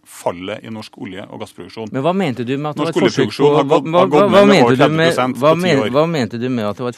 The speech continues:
Speaker 2: forsøk på, på karakterdrap?
Speaker 1: Jeg mener at, eh, det er åpenbart sånn at, eh, når man går tom for saklige,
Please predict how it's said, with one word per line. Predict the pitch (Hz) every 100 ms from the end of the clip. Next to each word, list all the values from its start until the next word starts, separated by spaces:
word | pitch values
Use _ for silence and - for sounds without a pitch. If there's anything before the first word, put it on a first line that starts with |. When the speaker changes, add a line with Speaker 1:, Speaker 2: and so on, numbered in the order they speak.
| 143
Speaker 2:
forsøk | - 82
på, | 107 110 117 110
på | 110 110
karakterdrap? | 147 - - - - _ _ _ _ _ -
Speaker 1:
Jeg |
mener | 156 120 135
at, | 147 _ 151
eh, | 143 135
det | 139
er |
åpenbart | 135 127 104 113 131
sånn | 143 180
at, | 190 _ -
eh, | 156 151 147 127
når | 139 139
man | 135 135
går | 139 110
tom | 117 127
for | - 135 131 _
saklige, | - - 127 110 - 107 131